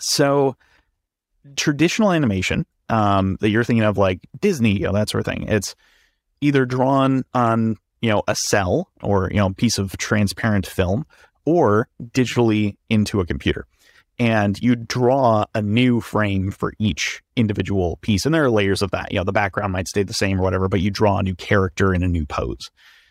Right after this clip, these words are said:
So the m-, animation we were doing is more what's called keyframe animation, which is, like, your character stays in one particular pose or one particular angle, that sort of thing, and that has been drawn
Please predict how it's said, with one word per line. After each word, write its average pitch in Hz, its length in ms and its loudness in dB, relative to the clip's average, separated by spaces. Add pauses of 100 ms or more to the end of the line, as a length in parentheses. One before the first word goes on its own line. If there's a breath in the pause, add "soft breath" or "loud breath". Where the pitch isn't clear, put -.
So 113 400 2 (760)
the 139 120 -2
m-, 135 200 0
animation 156 380 0
we 147 100 2
were 185 100 2
doing 131 240 2
is 117 140 0
more 120 220 2
what's 117 260 0
called 113 360 -2
keyframe 117 480 0
animation, 98 440 -4
which - 160 -8
is, 107 140 -2
like, 101 200 0
your 107 120 -2
character 135 400 -2
stays 113 580 -2
in 107 320 2 (560)
one 127 440 0
particular 143 460 0
pose 101 560 -2 (280)
or 107 340 4
one 117 180 2
particular 120 500 0
angle, 107 560 2
that 107 200 0
sort 98 180 0
of 82 60 -8
thing, 87 240 -2 (440 soft breath)
and 110 460 2 (180)
that 127 160 0
has 120 180 -2
been 117 200 0
drawn 101 500 2